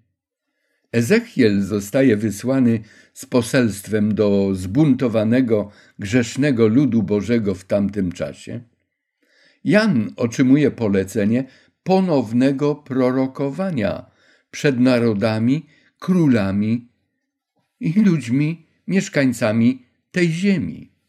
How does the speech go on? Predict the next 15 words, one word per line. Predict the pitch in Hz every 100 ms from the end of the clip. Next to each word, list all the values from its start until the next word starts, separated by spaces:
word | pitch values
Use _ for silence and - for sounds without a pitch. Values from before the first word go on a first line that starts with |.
| _ _ _ _ _ _ _ _
Co | - 247
to | 240 233
wszystko | - 170 - - - 175 226 - _
znaczy? | 269 196 240 226 - - 64 - _ _ _ _ -
O | 135
co | 135 147
w | 143
tym | - 139 120
wszystkim | 117 - 113 - 135 139 151 _ _ _
chodzi? | - 190 107 - - - _ _ _ _ _
Otwarta | - 135 - 151 143 - 135
książeczka, | - 139 117 104 113 95 - 135 196 - _ _ _ _
polecenie | - 160 151 139 165 147 127
zjedzenia | 117 120 147 123 139 110 101 95
jej, | 98 104 143 240